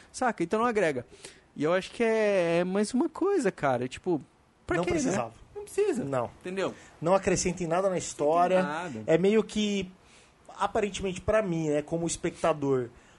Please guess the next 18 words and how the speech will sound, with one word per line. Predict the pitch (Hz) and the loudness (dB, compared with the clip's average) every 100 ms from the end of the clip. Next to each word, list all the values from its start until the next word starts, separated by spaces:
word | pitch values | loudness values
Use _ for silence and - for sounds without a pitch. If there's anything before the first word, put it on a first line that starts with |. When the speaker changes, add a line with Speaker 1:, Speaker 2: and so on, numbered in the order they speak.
| _ | _
Speaker 2:
parece | 165 185 - | 0 2 0
que | 202 | -6
quiseram | 190 175 190 | -6 0 0
causar | 190 190 156 170 | 2 0 0 0
só | - 202 | 0 -2
pra | - | -2
causar, | - 185 151 143 170 | -2 -2 0 2 2
só | 190 185 | 2 0
pra | 202 | 0
poder | 185 185 185 | 0 0 0
falar | 185 165 160 190 185 | 0 0 2 2 2
e | 165 | 0
tipo, | - 180 139 | -4 -8 -8
"Olha, | 143 226 240 202 - - - | -4 0 2 2 0 -10 -10
você | - | -6
assistiu | 156 294 | -2 0
aquele | 294 247 | 0 0
desenho? | 196 151 226 285 175 | 0 2 4 4 2